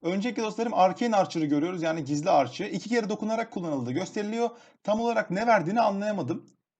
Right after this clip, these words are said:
Ee, tekrar bakalım. Canımız azaldığında iki kere basıyoruz kullanmak için ve ne olduğunu anlamıyorum. Yani, ha, normalde, e, tek ok atarken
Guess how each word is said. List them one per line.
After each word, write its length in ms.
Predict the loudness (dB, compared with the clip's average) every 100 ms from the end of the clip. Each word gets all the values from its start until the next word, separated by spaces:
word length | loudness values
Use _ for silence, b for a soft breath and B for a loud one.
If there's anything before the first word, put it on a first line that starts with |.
| _
Ee, 440 | -6 -2 -2 -4 -6
tekrar 320 | -6 -2 -2
bakalım. 440 | -2 -2 -4 -6 -14 _ _ _ _ _ _ _ _
Canımız 300 | -2 -2 -2
azaldığında 600 | -4 0 0 0 -2 -2 -2
iki 240 | -6 -8
kere 220 | -4 -2
basıyoruz 360 | -2 -4 -6 -4
kullanmak 360 | -2 -2 -4
için 340 | -6 -8 -6 -2
ve 300 | -2 -4 -10 _ _ _ _ _ -6
ne 180 | -2 2
olduğunu 300 | 0 0 0
anlamıyorum. 760 | 2 0 -2 -2 -2 -6 -12 _ _ _ _ _ _ _
Yani, 400 | -2 -2 -2 -6 _ _ _ _ _
ha, 180 | 0 2
normalde, 760 | 4 4 4 4 2 -2 -4 _ _ _ _ _ _ _ -8
e, 440 | -4 -2 -2 -2
tek 200 | -2 0
ok 160 | 0 0
atarken 520 | 0 0 0 -4 -4